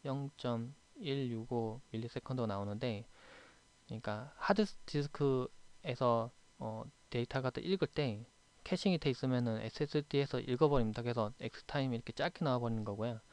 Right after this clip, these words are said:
이걸 반복을 해도 마찬가지입니다. 그래서 자주 실행되는 프로그램들은 캐싱에서 다 불러와서 에스에스디 속도를 다 쓸 수가 있는 거고요. 그리고 용량을,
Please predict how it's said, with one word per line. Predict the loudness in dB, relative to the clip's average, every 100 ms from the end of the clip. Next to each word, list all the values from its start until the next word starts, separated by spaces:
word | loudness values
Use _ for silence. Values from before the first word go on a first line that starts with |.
| -20 -20 -18 -12
이걸 | -8 -6
반복을 | -2 0 2 2 -2
해도 | -2 -2 -4
마찬가지입니다. | -14 -8 -4 -2 -4 -6 -10 -10
그래서 | -8 -4 -6 -8 -20 -6
자주 | 0 2
실행되는 | 4 2 4 2 8
프로그램들은 | 8 8 4 2 0 -2
캐싱에서 | -6 -4 -4 -4
다 | -4 -2
불러와서 | 2 2 2 -2 -6 -12 -18 -6
에스에스디 | -4 -2 0
속도를 | 12 12 12
다 | 2 -2
쓸 | -2
수가 | -4 -2
있는 | -2 -2
거고요. | -2 -2 -2 -8 -18 -20 -20 -10
그리고 | -4 0 2 4
용량을, | 6 8 6